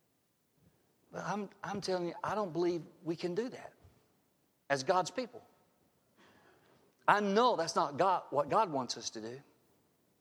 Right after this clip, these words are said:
I think he does want us to become a Second Chronicles seven fourteen people.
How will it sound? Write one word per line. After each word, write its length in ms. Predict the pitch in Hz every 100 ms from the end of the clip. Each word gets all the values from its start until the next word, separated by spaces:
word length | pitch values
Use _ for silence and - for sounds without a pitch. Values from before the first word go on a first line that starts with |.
| _ _ _ _ _ _ _ _ -
I 160 | 214
think 240 | 226 196 170
he 100 | 196
does 240 | 190 214
want 220 | 156 151
us 140 | 143 -
to 60 |
become 320 | - 123 156 156
a 120 | 131
Second 640 | - - 160 165 185 170 -
Chronicles 480 | - 156 151 151 143
seven 420 | - 160 147 147
fourteen 600 | 139 139 131 - 127 123 -
people. 360 | 135 - 110